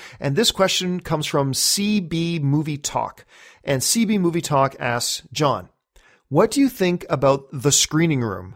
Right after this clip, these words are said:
You were going to talk about it on your podcast, but never did." Yeah, see, there's this new thing from, I think his name's Sean Parker, the dude who was behind Napster. And of course, you sha-, saw Sean Parker played by Justin Timberlake in The Social Network.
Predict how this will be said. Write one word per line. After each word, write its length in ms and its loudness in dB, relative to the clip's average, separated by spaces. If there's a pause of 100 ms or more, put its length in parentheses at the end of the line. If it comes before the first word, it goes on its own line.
(160)
You 140 2
were 80 6
going 220 4
to 60 -8
talk 260 0
about 220 4
it 120 4
on 160 0
your 80 2
podcast, 680 -2
but 140 -6
never 260 0
did." 320 0
Yeah, 320 2
see, 240 -2
there's 220 0
this 180 -4
new 140 -4
thing 420 -6 (540)
from, 200 0
I 60 0
think 180 -2
his 100 -4
name's 180 -2
Sean 240 2
Parker, 380 0
the 100 -6
dude 200 4
who 80 0
was 120 -4
behind 440 -4
Napster. 540 -2
And 140 -8 (180)
of 120 -6
course, 240 0
you 80 -2
sha-, 400 2
saw 300 2
Sean 300 0
Parker 320 -2
played 420 -2
by 160 0
Justin 340 -4
Timberlake 720 -4
in 240 -6
The 80 -10
Social 380 0
Network. 440 -6